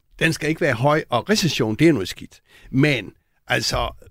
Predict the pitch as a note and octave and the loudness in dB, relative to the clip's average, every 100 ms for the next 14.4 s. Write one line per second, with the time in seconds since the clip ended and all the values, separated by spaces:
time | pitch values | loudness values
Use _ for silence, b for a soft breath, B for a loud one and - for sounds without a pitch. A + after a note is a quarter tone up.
0 | - - A#2 B2+ E3 F#3 D3+ C#3 C3 C3 | -20 -14 -10 -6 -4 -4 -6 -6 -2 0
1 | B2+ B2 - E3+ E3+ D3+ C3+ B2+ - E3 | 2 0 0 2 2 4 2 2 2 2
2 | F#3+ E3+ C#3+ C3 A#2 A2+ A#2 A2+ A2 G#2+ | 4 2 4 4 4 4 4 4 6 4
3 | G#2+ - B2+ E3+ D3+ B2+ A#2 A2 G#2+ A2 | 2 2 2 4 4 6 4 4 2 0
4 | C#3+ G2+ - C#3+ D3+ C#3 E3+ D#3+ - C#3 | -2 -6 -2 2 4 6 4 2 0 -2
5 | C#3+ A#2 - D3+ D#3+ B2 D3 D#3 D3+ - | -2 -4 -2 -2 0 0 0 0 0 0
6 | D3 D3+ C3 D3+ C#3 - D#3+ C#3+ F3+ - | 0 2 2 2 0 -4 0 2 0 0
7 | G2 A#2 C#3 C3 B2 G#2+ - - A3 - | 0 0 0 -2 -4 -4 -4 2 0 0
8 | _ C#3 B2+ A#2 B2+ B2+ D#3 C3+ b b | _ 0 0 0 2 4 4 2 b b
9 | b b b C3 C3 - _ - B2+ B2 | b b b -2 -2 -4 _ 0 2 4
10 | A#2 - B2+ - A#2+ A#2 B2+ C#3+ D#3+ C#3+ | 2 0 0 -2 -4 -4 -4 0 2 2
11 | D3 E3+ - E3 C3 A#2 D3+ E3 - - | 2 0 -2 -4 -4 -2 0 0 -4 -6
12 | - - B2+ C3 C#3 A#2+ A2 A2 C#3 - | -6 4 8 8 6 2 0 0 -2 -4
13 | B B - C3 A#2 A2 A#2 F#2+ - E3+ | B B -2 -2 -2 -6 -6 -10 -6 -6
14 | E3+ - D#3 | -6 -8 -8